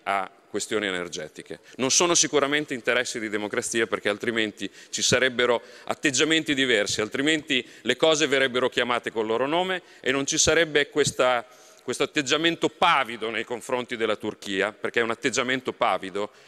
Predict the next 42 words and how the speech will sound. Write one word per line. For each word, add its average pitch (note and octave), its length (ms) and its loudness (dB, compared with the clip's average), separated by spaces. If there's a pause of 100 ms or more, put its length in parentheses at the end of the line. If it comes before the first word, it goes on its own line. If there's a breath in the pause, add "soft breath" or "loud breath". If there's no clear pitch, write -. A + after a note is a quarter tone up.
(140 loud breath)
ed A#2+ 200 0
è C#3 360 0 (220)
fra C3+ 140 0
l'altro D3 360 2
molto D#3+ 320 0
distante C3+ 680 -2
dal A2 160 -2
suo - 180 -6
modo B2 220 -2
di A2 100 -6
vedere B2+ 460 0 (260 loud breath)
e - 120 -6
di A#2 80 0
intendere B2+ 400 2
le A#2+ 80 -2
cose D3 240 2
che B2 80 -2
noi A2 120 0
conosciamo G#2 440 -2
bene. F2+ 260 0
Non G#2+ 140 -6
sto - 100 0
parlando A#2+ 380 0
di A#2+ 160 -2
lei B2 240 2
in F#2+ 80 -10
particolare, F2+ 600 -8
sto - 140 -6
parlando C#3+ 380 -2
in C#3 160 -4
generale, A#2 760 0 (300 soft breath)
dell'atteggiamento C3 760 -2
in A#2 80 -6
generale D3 640 0 (240 loud breath)
che - 100 -2
i B2 80 2
governi C3+ 380 0
europei C3+ 440 2
stanno A#2+ 340 -4
tenendo D3 440 0
nei B2 120 -4
confronti A2 580 -6